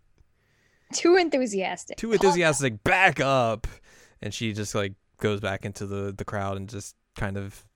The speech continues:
Speaker 2: Whispers, basically.
Speaker 1: whispers it. She's not happy with it. Um, she goes off, she goes and has dinner with, uh, Misa and Midori, which they all kinda, like, have discussions about their, their issues with work and everything.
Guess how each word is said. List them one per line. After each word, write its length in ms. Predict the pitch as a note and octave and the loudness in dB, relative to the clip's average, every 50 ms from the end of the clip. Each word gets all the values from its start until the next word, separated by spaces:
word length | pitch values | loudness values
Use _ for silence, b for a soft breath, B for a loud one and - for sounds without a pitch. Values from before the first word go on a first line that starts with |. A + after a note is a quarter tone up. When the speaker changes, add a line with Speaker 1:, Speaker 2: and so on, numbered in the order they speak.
| _ _ _ _ _ - | _ _ _ _ _ -10
Speaker 2:
Whispers, 680 | G#3 F#3+ F#3 - - - F#3+ F#3+ F#3+ F#3+ G3 G3+ - - | -8 -8 -6 -8 -6 -6 -6 -4 -4 -4 -4 -6 -6 -6
basically. 240 | - G3 G3 G3+ G3+ | -6 -6 -4 -4 -4
Speaker 1:
whispers 380 | G3 - - - - G#2 G#2+ | -6 -6 -6 -6 -4 -4 -4
it. 140 | G#2 G#2 G#2 | -6 -6 -6
She's 160 | - A#2 G#2+ A2 | -6 -8 -6 -6
not 300 | G#2 G#2 G2+ G2+ - - | -6 -6 -6 -8 -10 -6
happy 280 | A2+ G#2+ G#2 G2+ G#2+ | -6 -4 -4 -4 -6
with 240 | G#2 G#2 G#2+ - - | -8 -8 -8 -8 -8
it. 200 | G#2 G#2+ G2 - _ _ _ _ _ _ _ _ _ _ _ _ _ _ _ _ _ _ _ _ _ _ _ _ - | -8 -8 -8 -10 _ _ _ _ _ _ _ _ _ _ _ _ _ _ _ _ _ _ _ _ _ _ _ _ -10
Um, 340 | G2 G2+ G2+ G2 G2 G2+ G2 | -8 -6 -6 -6 -8 -8 -6
she 140 | - C3+ | -4 0
goes 180 | B2 B2+ B2 C3 | 0 0 2 2
off, 200 | B2 A#2+ A2+ A2+ - | 2 2 0 -2 -10
she 160 | - - B2 | -6 -2 0
goes 140 | A#2+ A#2 A#2 | 0 0 0
and 60 | A#2 A#2 | 0 -2
has 260 | A#2 A2 A2 A2 G#2+ | 0 0 -2 -2 -2
dinner 240 | A2 A2 A2 G#2+ G#2 | -4 -2 -2 -2 -2
with, 220 | G#2 G#2 - - | -4 -6 -6 -8
uh, 160 | G#2 G2+ G2+ | -8 -8 -8
Misa 400 | G2+ G#2 G#2+ G#2 - - G#2+ G#2 G2+ | -8 -10 -10 -10 -8 -6 -6 -6 -6
and 100 | G2+ G2+ | -8 -10
Midori, 580 | G2+ - B2 C3+ C#3 C3+ C3+ C3+ C3 C3 B2+ A#2 - _ _ _ _ _ _ _ _ | -4 -2 0 0 2 2 2 0 0 -2 -2 -4 -8 _ _ _ _ _ _ _ _
which 160 | _ G2+ G2 - | _ -10 -4 -2
they 60 | G#2 | -2
all 140 | G#2 G#2 G#2 | -2 -2 -2
kinda, 220 | - G#2+ G2+ G2+ | -4 -4 -4 -4
like, 280 | G2+ G2+ G2 G2 - - | -4 -4 -6 -8 -10 -8
have 420 | - A2+ G#2 G2+ G#2 G2+ G2+ G2 - _ _ _ _ | -6 -4 -4 -4 -6 -6 -10 -14 -18 _ _ _ _
discussions 520 | - A#2+ - - G#2+ G#2+ - - G#2 G2+ G#2 | -8 -8 -4 -2 -4 -4 -2 -6 -8 -8 -8
about 380 | G2+ G#2 G2+ G2+ G2+ G2+ G2 | -6 -6 -6 -6 -6 -8 -8
their, 520 | - G2+ G2 G2+ G2 G2+ G2+ G#2+ A2+ A2 - _ | -8 -8 -6 -6 -6 -6 -6 -8 -8 -10 -8 _
their 160 | A2+ G#2 G2+ | -6 -4 -4
issues 380 | G2+ A#2 A#2 - A#2 G#2+ G#2+ G2+ | -4 -6 -6 -6 -6 -6 -8 -8
with 100 | G#2 G2+ | -10 -8
work 300 | A2 A2 A2 G#2+ G#2 A2 | -4 -2 -2 -2 -2 -4
and 80 | G#2+ G#2+ | -4 -4
everything. 500 | G#2 G#2 G2 - G#2+ G#2+ G#2 G#2+ G#2+ | -6 -6 -4 -4 -4 -4 -4 -6 -8